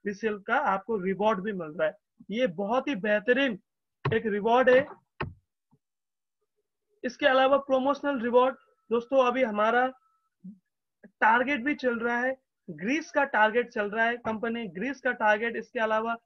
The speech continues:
laptop और mobile का भी target चल रहा है। और यहाँ पर आके, यहाँ पर आके मैं अपने शब्दों को विराम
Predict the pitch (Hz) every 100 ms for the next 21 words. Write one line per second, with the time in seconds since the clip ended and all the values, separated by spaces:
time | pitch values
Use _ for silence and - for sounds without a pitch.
0 | _ _ 190 214 233 - 254 247 240 214
1 | 214 247 277 277 262 240 208 202 226 -
2 | 190 202 226 226 247 _ _ _ _ 214
3 | 226 226 208 226 269 294 285 226 226 247
4 | 262 _ _ _ _ _ _ _ _ _
5 | _ _ _ _ _ _ _ _ - -
6 | - _ _ _ _ _ _ - - _
7 | - 220 254 285 254 247 254 247 240 247
8 | 247 240 196 240 240 254 233 247 175 208
9 | 233 262